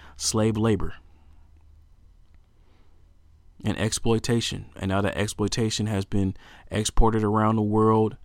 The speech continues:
and, um, and commercialized, and corporations all around the world are exploiting people in so-called third world countries, paying them pennies because they don't even wanna pay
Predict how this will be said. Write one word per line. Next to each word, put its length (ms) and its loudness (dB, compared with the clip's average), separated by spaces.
and, 600 0
um, 500 -6
and 140 -4
commercialized, 920 0
and 160 -6
corporations 800 -2
all 260 -4
around 220 0
the 60 0
world 360 -2
are 160 -2
exploiting 720 0
people 340 2
in 100 0
so-called 600 -2
third 220 0
world 340 -2
countries, 580 -6
paying 300 2
them 140 0
pennies 400 4
because 240 -8
they 140 -2
don't 180 -2
even 160 -2
wanna 180 -2
pay 320 4